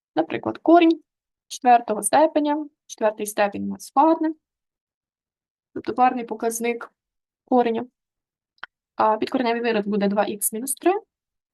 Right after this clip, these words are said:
Це дорівнює мінус трьом.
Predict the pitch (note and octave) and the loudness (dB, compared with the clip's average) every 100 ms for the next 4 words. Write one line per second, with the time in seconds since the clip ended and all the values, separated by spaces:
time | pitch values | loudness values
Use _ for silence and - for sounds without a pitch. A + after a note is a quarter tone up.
0 | _ _ _ _ _ _ _ _ _ _ | _ _ _ _ _ _ _ _ _ _
1 | _ _ _ _ _ _ _ _ _ _ | _ _ _ _ _ _ _ _ _ _
2 | _ _ _ _ _ - D4+ B3 D4 D4+ | _ _ _ _ _ -6 -4 0 0 0
3 | C4 C4 C4+ B3 A3+ A#3+ - G3 G3+ | -2 -4 -4 -4 -6 -8 -8 -8 -8